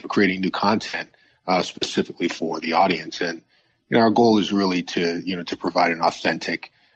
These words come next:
um, curated experience that, you know, kind of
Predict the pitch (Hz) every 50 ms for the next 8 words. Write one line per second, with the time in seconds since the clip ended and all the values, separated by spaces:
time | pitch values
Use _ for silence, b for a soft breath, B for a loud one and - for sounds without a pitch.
0 | _ - - - 80 82 - - - - - - - 98 98 92 87 85 82 82
1 | 85 - - - - 90 87 82 80 82 82 - - - 90 82 76 76 78 -
2 | _ - - - 90 85 82 - - 87 - -